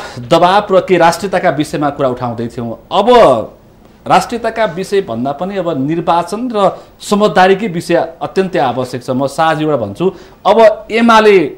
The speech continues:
व्यवस्थापिका संसदको दोस्रो ठुलो दल, केही न केही त भूमिका देखाउनु पर्यो नि त सहमतिको लागि। दुई हजार चौहत्तर माघ सात गते भित्र तिन तहको निर्वाचन भएन भने त्यसपछि संविधानको हालत के हुन्छ?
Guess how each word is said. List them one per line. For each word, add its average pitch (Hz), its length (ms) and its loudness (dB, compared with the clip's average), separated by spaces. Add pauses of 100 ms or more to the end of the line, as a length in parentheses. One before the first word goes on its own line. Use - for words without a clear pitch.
(140)
व्यवस्थापिका 175 760 -2
संसदको 156 800 -6 (220)
दोस्रो 233 480 2
ठुलो 170 260 -2
दल, 135 320 2 (720)
केही 277 180 8
न 269 120 6
केही 262 180 0
त 262 80 -4
भूमिका 170 760 0 (680)
देखाउनु 202 320 2
पर्यो 180 240 4
नि 185 60 -4
त 196 40 2
सहमतिको 143 540 -2
लागि। 113 220 -2 (240)
दुई 185 200 4
हजार 233 300 6
चौहत्तर 214 460 0
माघ 190 240 -2
सात 175 260 -4
गते 170 280 -4
भित्र 180 720 -6
तिन 226 200 -2
तहको 208 300 0
निर्वाचन 175 540 -2
भएन 131 520 -2
भने 139 460 -6 (280)
त्यसपछि 240 360 0
संविधानको 190 500 -4
हालत 131 260 -2
के 185 60 -2
हुन्छ? 151 260 -4